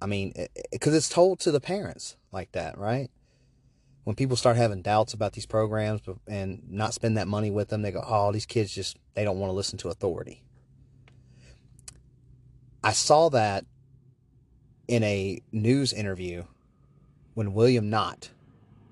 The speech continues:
he's been a common th-, he's been a common theme in some of these interviews from Bethel. He was the drill instructor.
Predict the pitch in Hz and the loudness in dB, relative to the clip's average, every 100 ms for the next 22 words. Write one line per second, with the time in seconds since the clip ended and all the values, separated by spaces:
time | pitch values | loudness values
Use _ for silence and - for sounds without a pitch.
0 | - - - - - - 98 107 104 - | -20 -20 -20 -20 -16 -8 -2 0 0 2
1 | 120 143 139 - 117 113 120 110 - - | 2 2 -2 -8 -4 0 2 0 0 -2
2 | 110 127 131 165 170 120 104 110 - - | 0 0 0 2 2 2 0 -8 -16 -10
3 | 101 101 113 110 123 135 101 101 101 95 | -8 -4 -2 0 2 2 0 -2 -2 2
4 | 117 101 85 98 104 98 104 131 156 110 | 2 2 -6 -6 -6 -6 4 6 6 4
5 | - 85 - - | -6 -12 -12 -18